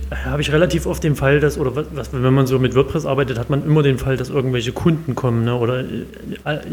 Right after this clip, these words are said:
in einem Monat kommen irgendwie drei verschiedene Projekte auf einen zu, die man sich irgendwie zusammenbauen muss. Und da bastelt's, also es gibt, ich hab zum Beispiel mein Schema X, ne? Ich hab eine, eine leere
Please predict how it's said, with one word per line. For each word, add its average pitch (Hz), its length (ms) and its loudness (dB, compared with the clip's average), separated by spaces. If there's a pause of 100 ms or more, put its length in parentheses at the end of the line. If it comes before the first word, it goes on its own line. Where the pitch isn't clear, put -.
(120)
in 151 220 2
einem 156 280 4
Monat 156 380 6
kommen 151 240 2
irgendwie 143 300 2
drei 143 200 2
verschiedene 143 380 2
Projekte 131 400 2
auf 147 140 0
einen 131 160 0
zu, 175 200 0
die 156 140 2
man 143 120 4
sich 135 160 -4
irgendwie 135 300 2
zusammenbauen 120 640 0
muss. 120 240 0 (680)
Und 120 300 2 (260)
da - 80 -2
bastelt's, - 640 0
also 139 220 -2
es - 100 -6
gibt, - 200 -2 (340)
ich - 140 -4
hab - 160 -2
zum 185 80 2
Beispiel 160 240 2
mein 139 160 4
Schema 143 320 2
X, 190 240 0
ne? 156 280 0
Ich 139 120 -6
hab - 100 -4
eine, 139 220 2
eine 139 200 0
leere 151 480 2